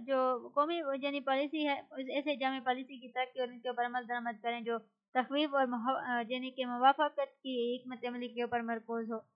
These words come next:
mitigation and adaptation strategies کے اوپر۔ Then legislation، قانون سازی، ایسے قوانین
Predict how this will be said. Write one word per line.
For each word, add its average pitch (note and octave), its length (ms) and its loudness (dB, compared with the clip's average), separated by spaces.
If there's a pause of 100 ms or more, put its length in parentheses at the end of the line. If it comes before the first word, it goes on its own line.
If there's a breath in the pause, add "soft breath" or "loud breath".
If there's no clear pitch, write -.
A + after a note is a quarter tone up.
(200)
mitigation B3+ 460 2
and A#3+ 60 -2
adaptation A#3+ 520 2
strategies A#3+ 540 -4
کے A#3 80 -2
اوپر۔ A3+ 240 -2 (140)
Then B3+ 100 0
legislation، B3+ 680 0 (540)
قانون C#4+ 280 4
سازی، C4 380 6 (100)
ایسے C4+ 240 0
قوانین B3+ 600 0